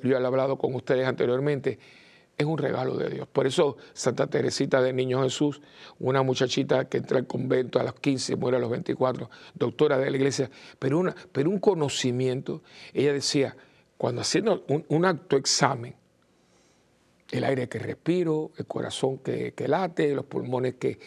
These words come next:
que se contraen, eh, todo, todo, todo el sistema. Na-, usted no tiene que salir de usted. Usted mire para adentro y dice, "Pero si yo, yo, yo no puedo llamar nada mío". De pronto usted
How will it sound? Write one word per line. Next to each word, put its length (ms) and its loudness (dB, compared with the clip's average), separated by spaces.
que 120 -4
se 160 -2
contraen, 800 0
eh, 100 -12
todo, 280 2
todo, 300 0
todo 260 0
el 80 2
sistema. 480 0
Na-, 240 2
usted 280 2
no 120 0
tiene 240 0
que 100 0
salir 340 0
de 100 0
usted. 400 -2
Usted 280 -2
mire 240 2
para 260 4
adentro 380 2
y 40 2
dice, 240 -6
"Pero 200 -4
si 220 -4
yo, 360 0
yo, 420 -4
yo 120 0
no 100 -2
puedo 220 -2
llamar 180 -4
nada 220 -4
mío". 280 -6
De 100 -4
pronto 260 2
usted 320 2